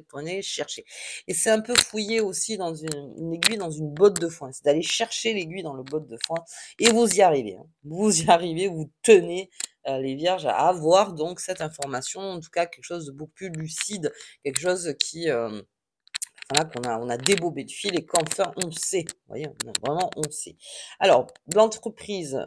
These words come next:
donc ça peut être, euh, bien sûr, euh, un événement en entreprise où il va y avoir beaucoup de joie parce qu'une réussite, parce que le bilan était bon, parce que, voilà, on émule, hein, l'équipe, hein, on s'émule entre nous, euh, c'est très bien, on a, on a bien bossé,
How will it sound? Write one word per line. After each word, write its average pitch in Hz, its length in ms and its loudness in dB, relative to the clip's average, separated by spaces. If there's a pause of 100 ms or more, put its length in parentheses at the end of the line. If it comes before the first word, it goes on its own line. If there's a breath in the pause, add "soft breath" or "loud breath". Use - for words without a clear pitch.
(100)
donc - 160 -8
ça - 200 -10
peut 127 60 -2
être, - 260 -10 (140)
euh, 107 160 -10
bien 120 140 -14
sûr, 120 360 -10
euh, 110 360 0
un 131 120 -8
événement 127 480 -4
en 127 120 -6
entreprise 131 640 -12 (360 loud breath)
où 190 160 0
il 151 100 -4
va 143 100 4
y 135 40 6
avoir 135 240 2
beaucoup 131 240 -18
de 135 140 -8
joie 143 260 0
parce - 160 -12
qu'une 123 140 -16
réussite, 127 520 -8
parce - 180 -8
que 139 80 -12
le 127 80 -6
bilan 127 280 -6
était 135 220 -6
bon, 127 240 -4 (180)
parce 135 180 2
que, 127 180 -6 (500 loud breath)
voilà, 135 260 4
on 120 120 -6 (180)
émule, 160 400 -2
hein, 143 120 0
l'équipe, 160 580 -4
hein, 151 260 2
on 131 40 -8
s'émule 131 380 -10
entre 123 300 -4 (180)
nous, 160 280 -4
euh, 135 200 -2
c'est 135 160 -10
très 123 200 -8
bien, 120 340 -4
on 156 260 -4
a, 117 240 -8 (280 loud breath)
on 135 80 -6
a 127 100 -2
bien 131 160 -4
bossé, 131 380 -6